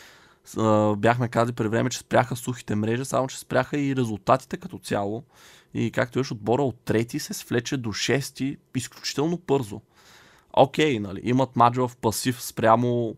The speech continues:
повечето, да, всъщност спрямо всички отбори над тях в класирането.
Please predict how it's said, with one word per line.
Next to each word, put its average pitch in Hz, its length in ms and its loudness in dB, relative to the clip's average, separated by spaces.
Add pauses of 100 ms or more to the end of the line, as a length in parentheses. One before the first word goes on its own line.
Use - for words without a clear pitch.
(120)
повечето, 123 520 6
да, 101 160 -4
всъщност 120 640 -8
спрямо 110 300 4
всички - 360 -4
отбори 104 520 0
над 107 300 2
тях 101 240 -2
в 107 200 -8
класирането. - 760 -6